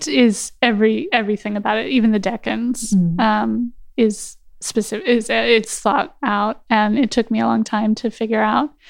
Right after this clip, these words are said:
Speaker 1: 'cause I wrote it before. I mean, I knew he was an Aries, but I,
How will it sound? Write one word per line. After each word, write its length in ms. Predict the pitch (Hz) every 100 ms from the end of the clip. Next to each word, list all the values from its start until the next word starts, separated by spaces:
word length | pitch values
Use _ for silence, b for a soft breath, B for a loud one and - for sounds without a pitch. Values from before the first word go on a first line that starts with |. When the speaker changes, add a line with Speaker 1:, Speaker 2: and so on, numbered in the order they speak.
| B B
Speaker 1:
'cause 140 | - 277
I 100 | 285
wrote 380 | 277 311 349 349
it 160 | 269
before. 380 | 233 233 - 233
I 120 | 226
mean, 140 | 269 285
I 80 | 277
knew 160 | 285
he 140 | 285 311
was 180 | 277
an 100 | 240
Aries, 640 | 233 220 226 247 277 - -
but 100 | 233
I, 180 | 226